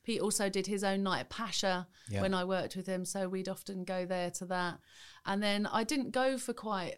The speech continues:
Speaker 1: uh, a few years. And then recently I've started going back because, again, there's another music industry conference there.
Speaker 2: Is there?
Speaker 1: Yes.
Speaker 2: Go on.
Speaker 1: In,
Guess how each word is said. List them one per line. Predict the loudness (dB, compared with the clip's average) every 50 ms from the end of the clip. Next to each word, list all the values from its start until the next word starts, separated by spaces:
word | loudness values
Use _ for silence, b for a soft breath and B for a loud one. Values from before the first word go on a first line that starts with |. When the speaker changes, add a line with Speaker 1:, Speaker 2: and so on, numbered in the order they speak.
| -6 -2
Speaker 1:
uh, | 0 0 0 0 -2
a | -4 -6
few | -4 -2 -2 -2 -2
years. | 0 2 2 2 2 2 0 0
And | 0 0
then | 0 0
recently | 2 2 2 2 2 2 0
I've | -2 0 0
started | 0 0 0 -2 0
going | 2 2 2 2
back | 2 0 0 -2 -4 -6
because, | -8 -4 0 0 2 2
again, | 2 2 4 4 4 4 2 0
there's | 0 0
another | 0 0 0 0 0
music | 0 0 0 0 0 -2 -4
industry | -4 -4 -2 -2 -4 -4
conference | -2 -2 -4 -4 -2 -4 -2 -2 -2 -2
there. | 0 0 2 2 2 0 0
Speaker 2:
Is | 0 2 2 2 2
there? | 2 2 4 4 4 2 2 2
Speaker 1:
Yes. | 0 0 0 0 0 0 -2 -2 -2
Speaker 2:
Go | 2 4 4
on. | 6 6 4 2 0 -4 -8 -16 _ -20 -20 _ -4 -2
Speaker 1:
In, | 0 2 2 2 0 0 -4